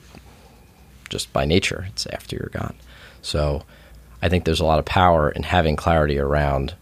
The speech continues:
one's estate plan, uh, understanding how it works, the same way, Sean, Trevor, you guys give clarity on how someone's investment portfolio works and why the market was down ten and why the client's portfolio was down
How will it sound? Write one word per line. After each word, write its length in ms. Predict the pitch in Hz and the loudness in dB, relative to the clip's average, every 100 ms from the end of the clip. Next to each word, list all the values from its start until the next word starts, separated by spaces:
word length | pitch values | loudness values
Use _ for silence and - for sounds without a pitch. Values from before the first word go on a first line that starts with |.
| - | -4
one's 240 | 73 71 | -2 0
estate 320 | 73 - 73 | 0 0 -2
plan, 420 | - 69 67 62 - - - - - - - - | -2 -4 -2 -4 -8 -18 -20 -20 -20 -20 -20 -16
uh, 120 | - - - - - - | -16 -18 -20 -20 -20 -4
understanding 640 | 85 85 78 - 78 67 | 0 2 2 2 2 0
how 180 | 76 71 | -2 -4
it 100 | 64 | -4
works, 540 | - 65 - - - - - | -2 -2 -2 -4 -6 -8 -8
the 60 | - | -4
same 280 | 73 71 | -2 0
way, 160 | 71 69 | 0 0
Sean, 520 | - 80 73 73 76 - - | 0 0 0 0 -2 -8 -12
Trevor, 320 | - 73 67 | -4 -2 -2
you 160 | 69 71 | -2 -4
guys 320 | 71 71 - | -2 -2 -4
give 380 | - 69 69 - | -2 -2 -4 -8
clarity 640 | - 78 71 71 67 71 - - - - - - | -6 -2 -2 -2 -4 -6 -10 -20 -20 -20 -20 -6
on 80 | - | 0
how 100 | 85 | 2
someone's 340 | - 98 98 | 2 2 2
investment 420 | 104 120 - 73 | 2 2 2 0
portfolio 500 | - 69 - 67 64 | -2 -4 -2 -4 -4
works 340 | 60 58 - - | -4 -6 -6 -4
and 80 | 76 | -2
why 460 | 78 78 78 76 - - - - - - - - | 0 2 2 0 -6 -20 -20 -20 -20 -20 -20 -6
the 100 | 76 | 0
market 280 | 76 73 - | 2 2 0
was 240 | 76 73 - | -2 -2 0
down 260 | 78 78 | 0 0
ten 300 | 76 82 87 | 0 0 2
and 120 | 92 | 0
why 200 | 85 82 | 0 0
the 100 | 82 | 0
client's 320 | 82 80 78 - | -2 0 -2 -2
portfolio 480 | 85 - 82 80 | -4 0 2 2
was 160 | 80 78 | 2 0
down 460 | 82 82 82 85 | 0 2 2 2